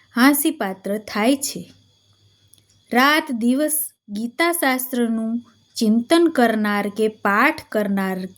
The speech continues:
કે સાંભળનારો મનુષ્ય નહીં, પણ દેવ જ જાણવો. જેમ જળથી સ્નાન કરી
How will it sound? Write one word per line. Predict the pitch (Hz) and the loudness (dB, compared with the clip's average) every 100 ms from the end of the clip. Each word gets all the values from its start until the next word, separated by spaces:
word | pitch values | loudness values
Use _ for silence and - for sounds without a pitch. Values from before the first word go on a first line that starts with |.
| _ _ - _ _ _ _ _ | _ _ -20 _ _ _ _ _
કે | 294 302 | 0 2
સાંભળનારો | - 208 208 240 302 330 330 330 330 | 0 0 0 2 2 2 0 0 4
મનુષ્ય | 254 226 330 - - 240 190 - - _ _ _ - | 4 6 6 4 0 0 0 -6 -20 _ _ _ 6
નહીં, | 262 302 262 185 - _ _ _ _ - | 8 8 6 4 -8 _ _ _ _ 0
પણ | 247 302 415 - _ - | 2 2 0 -10 _ -8
દેવ | 202 220 254 294 | 2 4 6 4
જ | 311 - 240 | 2 0 0
જાણવો. | 202 190 196 196 - _ _ _ _ _ _ _ _ _ _ _ _ _ _ | 0 2 0 0 -4 _ _ _ _ _ _ _ _ _ _ _ _ _ _
જેમ | 226 220 233 | -2 2 0
જળથી | 196 214 220 247 320 | 2 2 2 2 2
સ્નાન | 311 302 294 302 | 2 2 2 2
કરી | 285 330 311 214 | 0 0 2 0